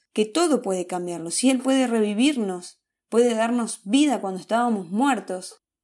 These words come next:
¿cómo no va a santificarnos día a día? ¿Cómo no va a ayudarnos con aquellos pecados que a nuestro parecer son gravísimos? Pero cuando escuchamos en realidad que el Señor nos cambia y nos ayuda y todo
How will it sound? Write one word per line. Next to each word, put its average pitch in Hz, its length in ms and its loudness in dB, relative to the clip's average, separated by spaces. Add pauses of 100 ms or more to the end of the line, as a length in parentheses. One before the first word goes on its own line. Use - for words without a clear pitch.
¿cómo 269 280 2
no 262 240 4
va 254 220 0
a 254 60 -4
santificarnos 208 920 -4
día 214 240 -2
a 185 80 -2
día? 214 340 -2
¿Cómo 247 220 0
no 226 140 -2
va 233 80 -2
a - 20 -2
ayudarnos 226 720 -4 (320)
con 190 200 -8
aquellos 220 420 -8 (400)
pecados 226 560 0 (320)
que - 80 -6
a 196 40 -2
nuestro 196 280 -4
parecer 254 640 -2 (100)
son 254 300 2
gravísimos? 220 920 0 (400)
Pero 190 160 -4
cuando 196 180 -2
escuchamos 247 580 0
en 208 80 -6
realidad 196 440 -2
que 214 60 -4
el 196 100 -6
Señor 214 340 -2
nos 208 300 -8
cambia 262 360 2
y 208 80 -6
nos 190 160 -10
ayuda 226 480 -2
y 190 180 -8
todo 262 440 -2